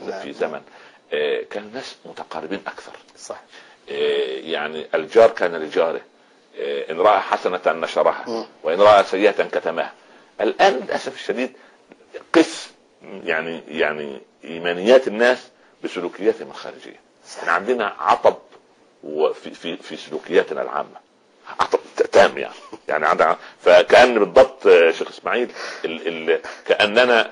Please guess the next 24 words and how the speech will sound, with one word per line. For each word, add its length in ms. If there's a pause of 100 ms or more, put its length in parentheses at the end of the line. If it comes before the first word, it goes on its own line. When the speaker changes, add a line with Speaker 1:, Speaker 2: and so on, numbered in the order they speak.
Speaker 2:
يعني 280 (180)
عزك 440
الله 240 (320)
حي 420
سكني 500
انقطع 400
عنه 300
تيار 160
كهرباء، 320
فصار 380
يخبط 260
خبط 360 (160)
عشوائي، 300 (380)
فأصبح 300
كل 220
واحد 280 (360)
له 320
نسخة 200
خاصة 480 (480)
يعبد 340
الله 200
عز 280
وجل 320
على، 300